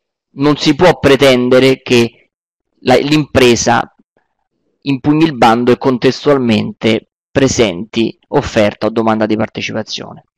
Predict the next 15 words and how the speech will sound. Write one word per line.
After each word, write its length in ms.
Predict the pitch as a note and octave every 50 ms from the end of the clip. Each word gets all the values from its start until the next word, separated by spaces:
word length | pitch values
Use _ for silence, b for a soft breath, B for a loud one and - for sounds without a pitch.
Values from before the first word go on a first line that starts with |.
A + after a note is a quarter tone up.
| _ _ _
E 80 | -
quali 220 | - - F3 E3 D#3
sono 220 | - D#3 C#3 B2+
queste 240 | B2 A#2+ - - A#2
ipotesi? 360 | - - G2 G2+ A2 C3+ C3+
Ecco, 160 | - - -
sono 220 | C3+ - F#3+ G3+ G#3
elencate 580 | G#3+ A#3+ B3 - - A#2+ G2+ F#2+ - - - -
in 120 | - A#2+
questa, 420 | - - B2+ A2 - - A2+ A2 b b b b b b b b b b b
in 180 | _ - - A2+
questa 460 | - C3+ B2 - - A#2 G#2 - -
slides, 560 | - D#3 G3+ A3 - A2+ A2 A2+ A#2 - B2+ -
per 140 | _ F#3+ F#3+
esempio 580 | D#3 B2 - D3+ D3+ D3+ D3 - E3 D#3+ D#3